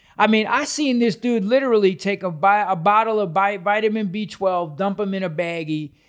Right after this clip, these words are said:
and go to fucking Forest Park and sell 'em for pink six ninety-sevens and go make three hundred fucking dollars in an hour. But see, that's how you run into problems, because when you start doing that shit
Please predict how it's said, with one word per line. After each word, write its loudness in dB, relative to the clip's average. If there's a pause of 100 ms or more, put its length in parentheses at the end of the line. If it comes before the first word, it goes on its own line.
(140)
and 4
go 2
to -4
fucking -4
Forest 0
Park -2
and -6
sell -4
'em -6
for -10
pink -4
six -2
ninety-sevens -2
and -4
go -2
make -6
three -6
hundred -4
fucking -6
dollars 0
in -2
an -6
hour. -6 (640)
But 0
see, -16 (380)
that's -4
how -6
you -8
run -6
into -12
problems, -6
because -6 (640)
when 0
you 2
start 0
doing 4
that 2
shit 2